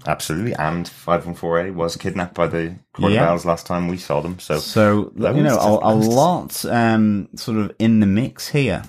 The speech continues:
Speaker 1: Definitely. Definitely. Really interesting. I'm really hoping that Valerie pulls out of, uh, of the, the gunshot wound that happens in this episode. Yeah, for me, I'm, I'm the same, John. I think this is a really good example of Gotham. I really liked the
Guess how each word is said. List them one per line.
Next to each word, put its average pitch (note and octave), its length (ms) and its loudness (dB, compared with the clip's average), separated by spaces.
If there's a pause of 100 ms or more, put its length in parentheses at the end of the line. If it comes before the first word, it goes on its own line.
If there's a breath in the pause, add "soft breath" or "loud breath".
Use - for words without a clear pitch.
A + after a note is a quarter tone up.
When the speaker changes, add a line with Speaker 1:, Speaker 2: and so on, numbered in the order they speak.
(100)
Speaker 1:
Definitely. - 400 -6 (200)
Definitely. D2+ 460 -2
Really D#2+ 320 2
interesting. D2 400 -4
I'm F2 140 -2
really A2+ 180 4
hoping F#2 340 2
that D2 120 0
Valerie D2 300 0
pulls C#2+ 260 -6
out D2 300 -2
of, C2+ 340 -8
uh, C2+ 220 -6
of C2+ 320 -6
the, C2+ 120 -6 (440)
the C#2+ 100 -6
gunshot C#2 480 -4
wound C2 200 -8
that - 180 -10
happens C2 340 -8
in C2 80 -4
this C2 160 -2
episode. C#2+ 320 -2 (260 loud breath)
Yeah, G#2+ 180 4
for - 140 0
me, G2+ 240 4
I'm, D2 200 0
I'm E2 160 2
the D2 80 -2
same, D2+ 300 2
John. D2 160 2
I D2 40 0
think C#2+ 160 -4
this C#2 140 -4
is C#2 80 -4
a C#2 80 -4
really C#2 300 0
good D2 460 -2
example C#2+ 640 -2
of C2+ 260 -2 (280 loud breath)
Gotham. D2+ 360 0
I C#2 40 0
really C#2+ 320 2
liked D2 400 -2
the C#2 180 -2